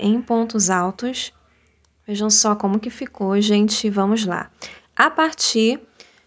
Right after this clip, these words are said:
daqui dessa carreira que a gente fechou, nós temos uma, duas, três, quatro, cinco, seis,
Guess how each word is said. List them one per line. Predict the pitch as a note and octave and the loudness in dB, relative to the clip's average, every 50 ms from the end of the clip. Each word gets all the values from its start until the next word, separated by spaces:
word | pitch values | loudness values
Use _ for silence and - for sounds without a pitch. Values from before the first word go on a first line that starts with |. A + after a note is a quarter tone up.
| _ - | _ -6
daqui | A3 G3 G#3+ A3 A3+ A3+ - A3 | 0 2 4 4 2 2 0 2
dessa | G3 G3+ G3+ G3+ A3 | 2 2 2 2 0
carreira | G#3 G#3 G#3 G#3 G#3 F#3 F#3 F3+ | 0 0 2 2 2 2 0 0
que | F#3+ | -2
a | F3+ | -2
gente | F#3 F#3 F3+ - - - | -2 -2 -2 -4 -4 -2
fechou, | - G3 F#3 - - - A3 A3 A3 G3 F3+ | -2 -2 -2 -2 -2 2 4 4 4 4 4
nós | F3+ F#3+ G#3 - | 2 0 -2 -2
temos | - - F3 E3+ E3+ E3+ E3 E3+ - - _ - | -2 -4 -4 -4 -4 -6 -6 -8 -12 -10 _ -2
uma, | G#3+ A3 A3+ A#3 A#3+ B3 B3+ C4 B3+ A#3+ | 0 2 2 2 2 0 -2 -2 -2 -2
duas, | G3+ G#3+ G#3 G#3 G#3+ A3+ A3 - | 0 2 2 2 2 2 0 -4
três, | - - F3+ F#3 F3+ F3+ F#3 - - | -4 -2 0 0 0 0 -2 -4 -4
quatro, | - F#3 F3 F3 F3 - G3+ F#3 | -2 0 0 0 0 -4 -6 -4
cinco, | - - - F3 F3 F3 - | -4 -2 -2 -4 -6 -6 -8
seis, | - - - E3+ E3+ F3 F3+ - | -8 -6 -4 -4 -4 -4 -4 -6